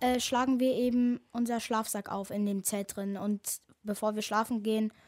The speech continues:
äh, hören wir vielleicht noch so eine Geschichte. Ja, oder, ähm, oder wir singen Lieder, Pfadfinderlieder.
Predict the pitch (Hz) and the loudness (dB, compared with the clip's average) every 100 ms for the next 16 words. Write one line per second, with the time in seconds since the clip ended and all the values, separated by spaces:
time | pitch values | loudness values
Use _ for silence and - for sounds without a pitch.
0 | - _ - 208 202 202 220 220 214 214 | -20 _ -6 -4 -2 -2 -2 -2 -2 -4
1 | - 208 - 202 202 196 247 240 - 240 | -4 -6 -2 -4 -4 -2 0 -2 -2 -2
2 | 240 240 240 _ _ - _ _ 202 202 | 0 0 -2 _ _ -20 _ _ -6 -4
3 | 202 - - 214 208 208 226 - - 226 | -6 -10 -8 -2 0 0 -4 -10 0 4
4 | 220 220 208 - 214 226 214 214 202 220 | 6 4 4 0 -2 -2 0 -2 0 0
5 | 214 208 233 254 254 254 254 - - 233 | 2 2 4 4 2 0 -2 -8 -12 -10
6 | - 240 226 226 233 | -4 -4 -4 -6 -10